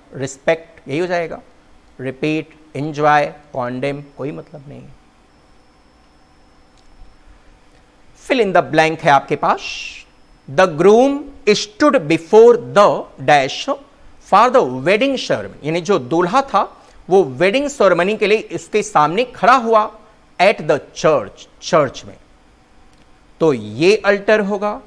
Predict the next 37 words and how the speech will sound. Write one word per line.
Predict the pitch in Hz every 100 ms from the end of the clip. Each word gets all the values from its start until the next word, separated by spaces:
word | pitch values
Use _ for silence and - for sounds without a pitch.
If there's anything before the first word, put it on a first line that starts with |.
| -
या | 143
ये | 127 110 127 185
altar | 190 180 190
होगा। | 175 170 170 262 _ _ _ _ _ _ - _ _ 175
Atlas | 185 180 247 269 - 160
यानी | 165
जो | 165
मानचित्र | 143 156 190 220 220 -
की | 196 190
पुस्तक | - - 156 - 220 220
होती | 226 220 214
है | 196
उसके | 151 - 214
सामने | 202 202 208
खड़ा | 196 208
हुआ, | 208 196
क्या, | 185 - 180 175 185 - _
Finish | 139 147
कर | - 147
दें। | 143 147 _ _ _ _ _
Attic | 202 202 190 190 - -
किसी | 196 247 220 -
अटारी | 160 165 160 208
के | 233 226
सामने, | - 190 196 208
जो | 185
कमरे | - 165 175
वगैरह | 190 180 185
में | 185
होता | 175 190
अटारी, | - 165 156 156 180 196
उसके | 151 - 196
सामने | 190 180 190
खड़ा | 185 175
हुआ, | 170 170
क्या, | 165 160 147 151 - -
नहीं। | 123